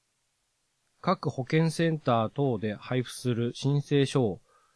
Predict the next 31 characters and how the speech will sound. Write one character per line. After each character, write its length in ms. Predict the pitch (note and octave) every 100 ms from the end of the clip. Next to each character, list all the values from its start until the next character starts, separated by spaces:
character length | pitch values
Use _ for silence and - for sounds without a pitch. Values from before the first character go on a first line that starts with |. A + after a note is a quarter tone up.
| _ -
七 300 | - - D#3
月 200 | E3+ -
三 300 | E3+ E3+ D#3+
十 200 | B2+ A2+
一 220 | - B2+
日 440 | B2 - A#2 B2+ -
必 160 | - _
着 280 | - A#2+ B2
で、 240 | A2+ A2+ _ _ _ _ _ _ _ _ _
杉 340 | - - C3
並 240 | F3 E3 D#3+
保 120 | D3
健 260 | C#3+ D#3+ D3+
所 220 | D3 D3 -
健 180 | D3
康 300 | E3 - D#3
推 260 | D3+ D3+ C#3+
進 280 | - C3+ C3
課、 280 | - A#2+ - _ _ _ _ _ _ _ _ _ _
郵 240 | B2+ D3 F3+
便 280 | F#3+ F3+ E3
番 260 | D#3 C#3+
号 280 | G#2+ G2 F2 _ _ _ _
一 280 | - - D#3+
六 260 | F3 - A2
七 300 | A2+ A2+ F2+
の 240 | F2 F2 _ _ -
零 300 | C3 D3 D#3
零 240 | D#3+ D#3+ G#2
五 320 | A2+ A2 G#2
一、 340 | G#2 - F2+